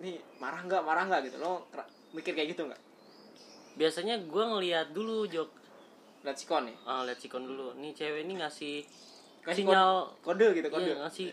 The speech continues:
Speaker 2: ngasih kode, enggak, ngasih lampu hijau enggak, gini.
Speaker 1: Iya, kode-kode bangsat biasanya.
Speaker 2: Iya.
Speaker 1: Tinggal bilang sih, "Udah sih pegangin aja tangan aku," gitu. Iya nggak?
Speaker 2: Nggak mungkin kayak gitu
Speaker 1: Iya
Speaker 2: sih,
Speaker 1: sih.
Speaker 2: Jok, ngomong cewek. <laughs>
Speaker 1: Tapi gue pernah nih, pas P D K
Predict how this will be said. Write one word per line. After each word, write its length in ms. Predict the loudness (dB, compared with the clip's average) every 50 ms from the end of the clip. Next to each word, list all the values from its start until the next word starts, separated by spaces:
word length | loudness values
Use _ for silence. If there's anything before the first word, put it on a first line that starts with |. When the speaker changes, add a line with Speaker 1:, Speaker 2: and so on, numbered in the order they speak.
| -10 -10 -8
Speaker 2:
ngasih 220 | -8 -8 -6 -4
kode, 280 | -4 -2 -2 -2 -2 -4 -4
enggak, 340 | -4 -4 -2 0 0 0 0
ngasih 240 | -2 -4 -2 0 2
lampu 220 | 4 4 4 2 -2
hijau 320 | -2 4 6 6 6 6
enggak, 240 | 6 4 2 2 0 -2
gini. 420 | -8 -8 -8 -6 -6 -6 -6 -6 -6
Speaker 1:
Iya, 400 | -6 -4 -2 -2 -2 -2 -4 -8 -12 -16 -20 -8
kode-kode 420 | -4 -2 -2 0 0 0 2 2 6
bangsat 420 | 8 8 8 8 6 2 0 0
biasanya. 300 | 0 -2 -4 -4 -2 -4
Speaker 2:
Iya. 340 | -4 -4 -4 -2 -2 -2 -2 -4 -4 -8 -12 -18 -18 -18 -18 -18 -16 -10
Speaker 1:
Tinggal 280 | -4 0 2 4 4 4
bilang 220 | 4 6 4 4 4
sih, 160 | 2 -2 -6 -8 -12 -16
"Udah 120 | -12 -10
sih 120 | -8 -6 -4
pegangin 280 | -2 0 0 0 0
aja 160 | 0 -2 0 2
tangan 280 | 2 2 4 4 2
aku," 240 | 2 2 4 4 4
gitu. 140 | 4 4 0 -4 -10 -20 -20 -20 -20 -20 -20 -20 -16 -8
Iya 100 | -4 -2
nggak? 140 | -2 -2 -4 -8 -12 -10
Speaker 2:
Nggak 120 | -8 -6 -6
mungkin 200 | -6 -6 -8 -8 -8
kayak 140 | -8 -8 -8 -8
gitu 100 | -8 -6
Speaker 1:
Iya 160 | -2 0 0 0
Speaker 2:
sih, 60 | 0
Speaker 1:
sih. 60 | -2 -6
Speaker 2:
Jok, 160 | -6 -8 -8
ngomong 220 | -10 -8 -8 -8 -10 -10
cewek. 260 | -8 -8 -8 -8 -6 -4 -2 -2 0 0 -2 -4 -4 -4 -4 -4 -4
<laughs> 560 | -4 -4 -6 -8 -10 -14 -20 -20 -6 -2 0
Speaker 1:
Tapi 180 | 0 2 0 -2 -2 -2 -6 -4
gue 140 | -2 0 2
pernah 180 | 4 4 4 4
nih, 180 | 4 4 4 4 4 4
pas 140 | 4 2 0
P 60 | 0 0
D 80 | 0
K 100 | 2 2